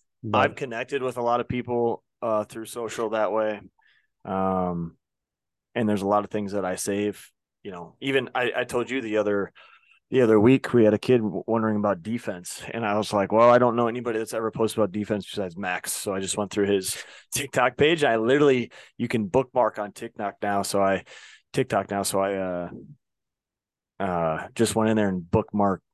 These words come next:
Speaker 2: everything, every
Speaker 1: Huh.
Speaker 2: defensive drill I could find. So if you, anybody out there needs defensive drills, just go through Max's TikTok. You will find them. They're a
Speaker 1: Yeah,
Speaker 2: little
Speaker 1: it's
Speaker 2: interesting, <laughs> but they're great, man.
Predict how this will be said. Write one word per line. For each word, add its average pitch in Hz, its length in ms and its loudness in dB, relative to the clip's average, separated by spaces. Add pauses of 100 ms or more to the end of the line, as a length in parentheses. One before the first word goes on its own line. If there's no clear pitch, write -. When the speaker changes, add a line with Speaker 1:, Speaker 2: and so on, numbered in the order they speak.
(180)
Speaker 2:
everything, 92 360 -2 (520)
every 107 220 0
Speaker 1:
Huh. 92 60 -6
Speaker 2:
defensive 95 520 -2 (160)
drill 101 240 0
I 95 80 -2
could 90 160 -10
find. 101 280 -4 (300)
So 143 140 4
if 123 100 4
you, 143 180 -4
anybody 170 320 2
out 165 120 4
there 160 100 2
needs 143 200 -2
defensive 123 460 -4
drills, 135 420 -2
just - 260 -12
go 101 160 -4
through 107 200 -8
Max's 98 560 -10 (520)
TikTok. 135 440 0
You 101 200 -2
will 123 160 4
find 113 320 0
them. - 160 -14 (120)
They're 147 120 4
a - 20 6
Speaker 1:
Yeah, 147 60 4
Speaker 2:
little 214 100 6
Speaker 1:
it's 202 80 4
Speaker 2:
interesting, 147 500 0 (140)
<laughs> 160 960 -2
but 143 220 0 (420)
they're 143 160 2
great, 120 380 2
man. 107 220 -2